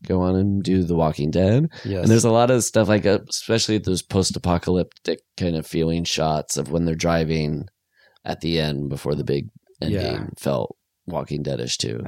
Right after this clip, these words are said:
Speaker 1: That's
Speaker 2: so many actors from The Walking Dead too that would go on to be in The Walking Dead.
Speaker 1: That's right.
Speaker 2: He wanted Thomas Jane for The Walking Dead too.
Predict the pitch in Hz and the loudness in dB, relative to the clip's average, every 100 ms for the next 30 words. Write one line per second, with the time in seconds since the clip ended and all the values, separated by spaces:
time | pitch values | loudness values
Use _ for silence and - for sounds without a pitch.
0 | 92 - - 101 107 98 90 90 92 90 | -6 -6 -2 0 0 0 -4 -6 -8 -8
1 | 87 85 92 95 95 92 90 92 87 87 | -10 -10 -10 -10 -10 -10 -8 -8 -8 -10
2 | 92 - 98 92 87 - _ - 90 92 | -12 -12 -12 -12 -14 -18 _ -10 -10 -8
3 | 95 87 87 87 92 90 87 98 95 - | -6 -6 -8 -6 -6 -6 -8 -8 -10 -10
4 | - - - - 101 - 98 104 101 85 | -12 -12 -10 0 0 2 4 6 6 4
5 | - - - 120 123 107 101 95 87 - | 0 -6 -2 2 4 2 0 -6 -6 -2
6 | 117 120 - 82 85 - - - - - | -2 -2 -4 -6 -8 -10 -10 -10 -12 -14
7 | - 123 | -10 -8